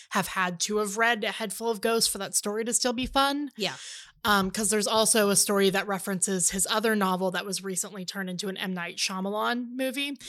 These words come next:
Speaker 2: Oh, shit.
Speaker 1: Um, so that one, the novel is called The Cabin at the End of the World.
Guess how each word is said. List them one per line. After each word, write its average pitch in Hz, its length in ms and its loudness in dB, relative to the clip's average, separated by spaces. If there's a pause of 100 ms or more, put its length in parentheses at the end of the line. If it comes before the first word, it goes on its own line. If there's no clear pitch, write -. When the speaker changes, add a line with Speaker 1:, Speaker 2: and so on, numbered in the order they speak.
(140)
Speaker 2:
Oh, 208 240 -6
shit. - 160 -4
Speaker 1:
Um, 180 720 4
so 208 220 4
that 202 260 2
one, 202 460 2
the 202 80 0
novel 202 540 4
is 175 120 2
called 180 340 -2
The 170 80 -4
Cabin 175 320 -4
at 175 120 -6
the 180 100 -6
End 175 100 -4
of 170 80 -6
the 180 100 -4
World. 170 440 -2